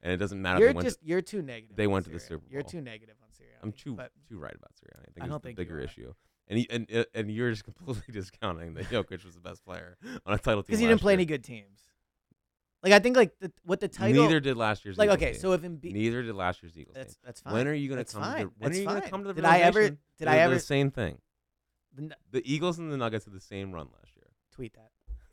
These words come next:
Speaker 1: <laughs> I'm sure people would appreciate it.
Speaker 2: Um, what was I about to say? Oh, yeah, the thing about winning a title, and this is, like, with the
Speaker 1: <laughs> Here we
Speaker 2: Sixers.
Speaker 1: go.
Speaker 2: Okay, no, no, I'm being serious here. This, the people don't believe in the Sixers 'cause they don't have any meaningful wins, right? Like, that's what you always hear.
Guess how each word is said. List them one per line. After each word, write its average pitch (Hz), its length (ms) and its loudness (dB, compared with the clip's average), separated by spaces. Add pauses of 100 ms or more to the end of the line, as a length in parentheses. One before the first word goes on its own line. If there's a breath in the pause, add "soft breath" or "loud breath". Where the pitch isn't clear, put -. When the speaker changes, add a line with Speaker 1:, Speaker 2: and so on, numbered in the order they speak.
(640)
Speaker 1:
<laughs> - 180 -6
I'm - 300 -8
sure - 120 -18
people 95 220 -14
would 82 60 -14
appreciate - 240 -20 (220)
it. - 60 0
Speaker 2:
Um, 165 440 6 (840)
what 139 100 -6
was 135 60 0
I 139 60 4
about 120 220 0
to 113 100 -20
say? 107 200 -16 (760)
Oh, 185 80 8
yeah, 139 260 6
the 151 80 -14
thing 220 160 0
about 269 180 10
winning 180 220 0
a 147 40 -6
title, 113 400 -10
and 147 120 -8
this 175 140 -2
is, 196 120 -8
like, 170 240 0
with 151 140 -10
the 139 80 -14
Speaker 1:
<laughs> 120 100 -14
Here - 60 -
we 127 40 -6 (200)
Speaker 2:
Sixers. 82 140 -20 (200)
Speaker 1:
go. - 60 -10
Speaker 2:
Okay, 131 240 -12
no, 240 160 4
no, 160 200 -2
I'm 180 120 -10
being 190 200 -4
serious 117 360 -18
here. - 120 -20 (360)
This, 175 200 -4
the 180 140 -6
people 214 300 2
don't 233 120 8
believe 208 180 6
in 185 60 -4
the 170 80 -6
Sixers 139 380 -10
'cause - 60 -20
they 143 80 -10
don't 139 100 -6
have 135 160 -10
any 131 100 -14
meaningful 117 500 -18
wins, 120 360 -20
right? 131 200 -4
Like, 139 120 -10
that's 139 240 0
what 160 80 -6
you 147 80 -2
always 127 220 -4
hear. 113 100 -20